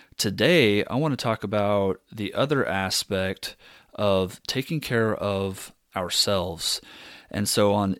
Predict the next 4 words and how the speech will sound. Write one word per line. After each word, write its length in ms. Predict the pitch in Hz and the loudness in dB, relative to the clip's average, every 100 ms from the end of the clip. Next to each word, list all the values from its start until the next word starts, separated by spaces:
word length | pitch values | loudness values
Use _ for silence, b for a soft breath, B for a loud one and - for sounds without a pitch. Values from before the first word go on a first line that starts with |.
| - | -2
on 180 | 110 - | -2 -2
any, 640 | 123 165 165 156 151 139 120 B B B | 0 2 4 4 4 2 0 B B B
uh, 400 | - 104 98 85 - - | -10 -8 -6 -6 -8 -10
any 500 | 110 131 135 127 113 | -2 2 4 4 2